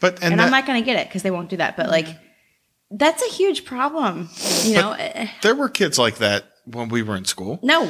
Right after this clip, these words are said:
Speaker 2: I didn't see any of
Speaker 1: No?
Speaker 2: them. Mm-mm.
Speaker 1: Oh, le-, so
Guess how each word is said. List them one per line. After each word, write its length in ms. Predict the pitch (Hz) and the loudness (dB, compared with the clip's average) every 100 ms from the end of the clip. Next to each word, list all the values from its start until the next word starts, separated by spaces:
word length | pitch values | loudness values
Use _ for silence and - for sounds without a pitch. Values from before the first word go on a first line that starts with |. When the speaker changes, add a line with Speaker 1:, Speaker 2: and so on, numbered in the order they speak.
| - | -2
Speaker 2:
I 160 | 190 262 | 0 2
didn't 200 | 254 233 | 0 -2
see 180 | 220 | -6
any 140 | 185 165 | -8 -2
of 60 | |
Speaker 1:
No? 380 | 127 135 233 254 _ 180 | 2 2 2 -4 _ -14
Speaker 2:
them. 100 | 160 | -12
Mm-mm. 180 | 160 156 | -10 0
Speaker 1:
Oh, 360 | 143 98 92 104 | 2 2 -4 -6
le-, 220 | 127 - | -4 0
so 420 | - 127 120 - | 0 2 0 -6